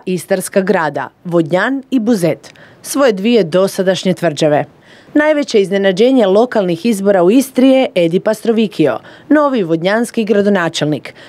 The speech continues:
čija je lista osvojila većinu u gradskom vijeću i dogradonačelničku poziciju. U Buzetu veliki povratak Damira Kajina,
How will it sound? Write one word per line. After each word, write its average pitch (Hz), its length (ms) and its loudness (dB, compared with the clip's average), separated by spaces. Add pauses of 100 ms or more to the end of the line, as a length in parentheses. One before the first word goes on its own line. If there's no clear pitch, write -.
(120)
čija 302 200 2
je 220 60 4
lista 214 360 2
osvojila 208 500 2
većinu 180 640 2
u 165 80 -2
gradskom 156 480 -2
vijeću 226 460 2 (280)
i 339 80 4
dogradonačelničku 214 1080 -2
poziciju. 160 680 0 (460)
U 294 100 4
Buzetu 214 520 2
veliki 208 460 2
povratak 226 540 0
Damira 175 380 -2
Kajina, 220 520 0